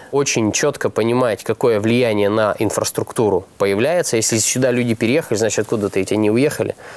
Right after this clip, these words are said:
значит, где-то станет лучше в этой части. И самое главное, чтобы было понимание, какое идет влияние и каким образом сделать так, чтобы оно не ухудшало существующую ситуацию.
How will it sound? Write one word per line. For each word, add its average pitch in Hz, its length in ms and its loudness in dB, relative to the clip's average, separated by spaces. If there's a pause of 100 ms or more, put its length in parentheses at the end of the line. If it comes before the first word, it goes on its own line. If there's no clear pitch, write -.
(140)
значит, 107 320 -2
где-то 123 240 0
станет 113 400 -2
лучше 120 300 0
в - 20 0
этой 95 180 0
части. - 400 -2 (320)
И - 60 -4
самое 175 340 0
главное, 160 360 2
чтобы 127 480 2
было 135 240 4
понимание, 127 640 2
какое 113 360 0
идет 113 220 0
влияние 135 480 2 (220)
и 117 80 -2
каким 139 320 0
образом 123 340 2
сделать 117 380 2
так, 156 200 -2
чтобы 107 300 0
оно 123 160 2
не 120 140 2
ухудшало 107 480 0
существующую - 640 -2
ситуацию. - 500 -2